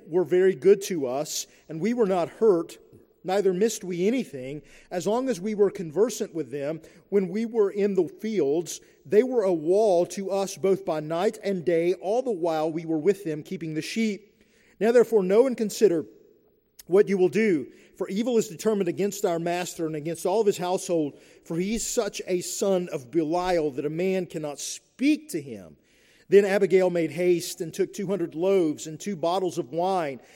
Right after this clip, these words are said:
and five sheep ready dressed and five shares of parched corn and a hundred clusters of raisins and two hundred cakes of figs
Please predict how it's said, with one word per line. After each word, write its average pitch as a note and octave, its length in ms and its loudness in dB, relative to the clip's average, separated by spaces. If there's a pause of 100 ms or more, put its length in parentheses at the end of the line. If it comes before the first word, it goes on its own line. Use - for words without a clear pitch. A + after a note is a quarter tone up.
(140)
and F3 120 -10
five G3+ 380 -2
sheep - 400 -4
ready G3 320 2
dressed E3 560 0 (420)
and F3+ 160 -6
five G#3 360 0
shares G#3+ 400 6
of F3+ 120 -8
parched - 440 -2
corn G#3 360 4
and D#3+ 140 -6
a D#3 60 -10
hundred A3 400 0 (240)
clusters G3+ 520 -2
of D3 140 -4
raisins F3 540 0
and E3 100 -8
two A3 160 -6
hundred G3+ 380 -4
cakes F#3+ 400 -2
of F3 100 -6
figs F#3 480 0